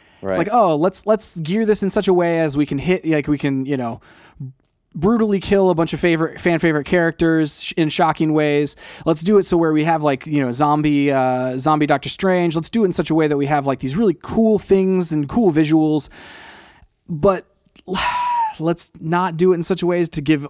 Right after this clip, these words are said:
Speaker 2: almost anybody, like, a, a character development other than Doctor Strange. Um, and I guess, and America Chavez. And to end, like, you basically end one of the biggest villains, like, well, Wanda, you know, one of the possible biggest villains, uh, for the Marvel Universe. And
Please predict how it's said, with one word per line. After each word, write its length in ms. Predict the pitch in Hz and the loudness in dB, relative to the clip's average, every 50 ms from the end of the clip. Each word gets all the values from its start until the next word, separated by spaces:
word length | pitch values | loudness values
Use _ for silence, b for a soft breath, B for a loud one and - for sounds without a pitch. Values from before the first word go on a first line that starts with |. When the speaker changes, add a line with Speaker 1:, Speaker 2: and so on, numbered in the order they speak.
| - _ - | -14 _ -10
Speaker 2:
almost 400 | - 170 185 196 190 165 - 190 | -4 0 2 2 2 0 0 0
anybody, 340 | 185 185 165 170 156 151 143 | 0 0 2 2 2 2 0
like, 160 | 135 131 - | 0 -2 -4
a, 120 | 131 131 - 127 | -4 -4 -6 -8
a 40 | 127 | -10
character 400 | - - 202 196 180 - 156 143 | -4 0 0 0 0 0 -2 -2
development 460 | 139 131 135 127 131 131 131 139 135 | 0 0 0 0 0 -2 -4 -4 -2
other 160 | 143 139 135 | -4 -4 -4
than 180 | 131 127 127 127 | -4 -4 -4 -2
Doctor 280 | 127 135 123 - - 127 | -2 -2 -4 -4 -8 -12
Strange. 580 | - - 180 165 151 131 123 127 131 135 - B B B B B B B B B B B _ - | -8 -4 -4 -2 -2 -2 -4 -6 -8 -8 -10 B B B B B B B B B B B _ 0
Um, 500 | 139 139 135 131 131 131 131 131 135 - _ _ _ _ _ _ _ _ _ _ | 0 2 0 0 -2 -4 -4 -6 -8 -10 _ _ _ _ _ _ _ _ _ _
and 440 | 160 160 156 151 147 143 143 139 - - | -2 0 0 0 0 -2 -4 -6 -4 -4
I 120 | 151 147 | -2 -2
guess, 180 | 139 151 143 156 | -2 -2 -2 -2
and 180 | 151 151 147 | -2 0 0
America 320 | 151 143 139 135 131 - 135 | 0 0 0 -2 -2 -4 -6
Chavez. 540 | - 131 127 117 117 120 120 127 135 - B B B B B B B B B - | -6 -6 -6 -6 -8 -8 -8 -8 -10 -12 B B B B B B B B B -2
And 180 | 165 160 156 | -2 -2 -2
to 180 | - 170 - - | -2 -4 -2 0
end, 380 | 170 180 185 180 180 175 160 | 2 2 4 4 2 0 0
like, 180 | 143 151 151 131 135 | 0 0 0 0 2
you 40 | 151 | 2
basically 300 | 160 156 - - 156 135 | 0 0 0 -2 -2 0
end 360 | 147 165 170 175 175 170 135 | 2 2 4 2 2 0 0
one 260 | 139 135 147 151 147 | 0 0 2 2 2
of 80 | 143 123 | 0 0
the 120 | 139 139 | 0 0
biggest 360 | 131 139 143 139 143 131 - | 2 2 0 0 0 -2 -2
villains, 340 | 131 131 139 135 139 135 127 | -2 -2 0 0 0 -2 -2
like, 140 | 131 123 139 | -4 -4 -4
well, 160 | 135 127 123 123 123 | -6 -4 -4 -4 -2
Wanda, 500 | 117 127 139 151 156 135 123 117 120 135 | 0 2 4 4 2 2 0 -2 -2 -2
you 140 | 135 131 | -2 -2
know, 100 | 131 127 | -2 -2
one 100 | 127 131 | -2 -2
of 60 | 127 123 | -4 -6
the 60 | 117 | -6
possible 560 | - - 139 139 135 - 143 135 131 127 127 | -4 -2 -2 -2 -2 -2 -2 -2 -2 -4 -4
biggest 560 | 123 127 139 131 127 147 143 131 135 127 - | -6 -10 -14 -4 -2 0 0 0 -2 -4 -4
villains, 360 | 135 131 127 127 123 123 117 | -4 -4 -4 -4 -6 -6 -6
uh, 280 | 135 127 123 120 120 120 | -6 -6 -4 -4 -6 -6
for 160 | - - 127 | -6 -8 -6
the 40 | 123 | -4
Marvel 240 | 123 123 127 120 120 | -2 -2 -2 -2 -2
Universe. 540 | 117 127 156 170 147 135 131 123 123 - B B B B B B B B _ - | -4 -2 -2 0 0 0 -2 -2 -6 -10 B B B B B B B B _ -2
And 440 | 175 185 196 196 190 190 190 - | 0 0 2 2 0 0 -2 -4